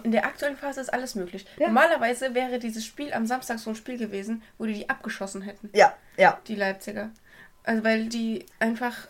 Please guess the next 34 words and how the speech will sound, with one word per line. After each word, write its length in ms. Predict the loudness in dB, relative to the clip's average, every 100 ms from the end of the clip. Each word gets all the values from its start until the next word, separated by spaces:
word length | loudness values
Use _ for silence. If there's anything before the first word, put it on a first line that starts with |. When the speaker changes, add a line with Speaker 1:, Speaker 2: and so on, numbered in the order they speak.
| -20 _ _
Speaker 1:
in 140 | -4 0
solchen 320 | 0 -2 -8
Spielen 420 | -8 -6 -4 -2
dann 160 | -4 -4
immer 480 | -2 2 2 0 -4 _ -6
extra 360 | -6 -6 -6
gut 220 | -4 -6 -6
sind. 320 | -6 -8 -10 _ _ _ _ _ -20 -16 -4
Aber 440 | -2 0 -2 -4 -6
das 120 | -10 -10
ist 220 | -10 -4
einfach 280 | -4 -4 -6
nicht 160 | -6 -6
so. 120 | -6
Diese 300 | -6 -6 -2
Mannschaft 540 | 0 0 -4 -8 -10 -16
ist 200 | -14 -4
einfach 340 | -2 -2 -4 -4
keine 260 | -2 -2
Mannschaft. 460 | -2 -4 -6 -8 -10 -20 _ -20 -6
Und 180 | -4 -2
denen 140 | -2
fehlen 380 | 2 2 2 -2 -8
Speaker 2:
<laughs> 80 | -6
Speaker 1:
wirklich 340 | -6 -6 -8
so 180 | -4 -4
viele 500 | -4 -4 -2 -2 -2 -8 -18 -20 -20 -20 -20 _ _ _ _ -14
Spielerarten, 1700 | -14 -14 _ -12 -6 0 6 8 6 4 4 4 0 -6 -6 -6 -2
äh, 120 | -4
Spielertypen 840 | -2 -4 -4 -6 -8 -4 -2 -2
und 200 | -4 -6 -8 -6
so. 80 | -4
Es 140 | -6
funktioniert 420 | -6 -4 -2 -2